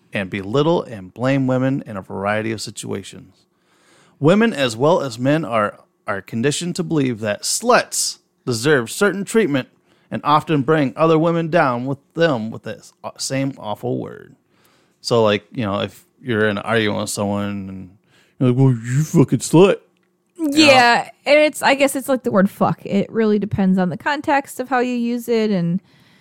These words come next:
Speaker 2: who you say it to. You know, some people don't get offended by it. Some people would o-, maybe only get offended by, you know, how it was said or presented and, like, who said it and, like, the situation. So it's very subjective.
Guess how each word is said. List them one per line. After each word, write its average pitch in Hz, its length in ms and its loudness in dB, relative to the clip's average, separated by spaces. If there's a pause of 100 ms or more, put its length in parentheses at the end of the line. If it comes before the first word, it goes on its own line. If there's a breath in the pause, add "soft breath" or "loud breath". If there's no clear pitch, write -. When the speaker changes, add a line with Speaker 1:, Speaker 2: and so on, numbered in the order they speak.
(380 soft breath)
Speaker 2:
who - 160 2
you 233 180 4
say 294 220 4
it 214 160 0
to. 277 300 2
You 233 140 2
know, 202 100 4
some 277 260 2
people 254 240 4
don't 226 180 4
get 208 120 0
offended 233 380 0
by 220 180 2
it. 214 360 2 (340)
Some 220 280 0
people 214 380 0
would 196 160 4
o-, 190 180 2
maybe 190 220 0
only 185 200 2
get 180 120 0
offended 180 540 -2
by, 160 800 -2 (760)
you 196 140 -2
know, 170 120 2
how 180 440 2
it 175 120 0
was 180 240 -2
said 185 480 0
or 185 80 -2
presented 185 800 -2
and, 180 260 -8
like, 143 180 -10
who 202 640 -6 (340)
said 240 300 2
it 254 180 4
and, 175 100 0
like, 170 120 -6
the - 80 -16
situation. 226 880 -2
So 185 540 -4 (240)
it's - 160 -12
very 185 320 -2
subjective. - 880 -8